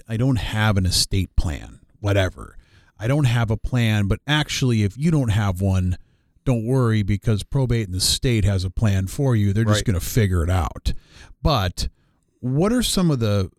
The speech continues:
Speaker 1: things that people get frustrated about the probate process over?
Speaker 2: Well, it's duration. It can take a while. The bigger the estate or the more complex it is, the longer it will take, and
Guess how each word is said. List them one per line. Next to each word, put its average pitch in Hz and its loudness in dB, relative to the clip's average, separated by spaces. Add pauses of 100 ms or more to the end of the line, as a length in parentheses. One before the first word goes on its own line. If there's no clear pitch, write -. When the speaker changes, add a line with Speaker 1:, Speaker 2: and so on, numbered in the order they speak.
(120)
Speaker 1:
things 127 2
that 104 -2 (220)
people 117 0
get 104 0
frustrated 92 -2
about 82 0
the - -2
probate 67 -2
process - 0
over? - -8 (460)
Speaker 2:
Well, 160 -2 (360)
it's 143 -4
duration. 135 0
It 135 -10
can 127 -6
take 120 -2
a 120 -8
while. 110 -4
The 135 -4
bigger 143 -2
the 123 -4 (320)
estate 127 -6
or 135 -8
the 110 -10
more 113 -10
complex 107 -10
it 104 -12
is, 113 -6
the 104 -12
longer 92 -8
it 110 -10
will 107 -14
take, 110 -8
and 110 -14